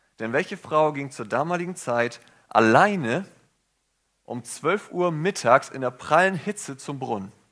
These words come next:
Normalerweise haben sich die Frauen abends oder früh morgens getroffen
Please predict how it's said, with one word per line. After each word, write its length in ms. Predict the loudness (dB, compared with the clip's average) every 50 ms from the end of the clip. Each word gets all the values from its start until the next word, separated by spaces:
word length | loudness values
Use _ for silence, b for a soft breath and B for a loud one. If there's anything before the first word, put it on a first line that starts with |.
| _ _ _ _ _ _ _ _ _ _ _ _ _ _ _ _ _ _ _ _ _ _ _ _ _ _ _ _ _ b b b b b b -4
Normalerweise 500 | 2 2 4 4 4 4 2 0 0 -2
haben 100 | -4 -4
sich 120 | -8 -12
die 100 | -14 -14
Frauen 340 | -10 -4 -2 0 0 0 2
abends 460 | 4 4 6 4 4 0 -6 -12 -12
oder 100 | -12 -12
früh 160 | -12 -12 -10
morgens 380 | -4 0 0 0 0 -2 -4 -12
getroffen 560 | -14 -12 -4 -2 -2 -2 -2 -6 -14 -14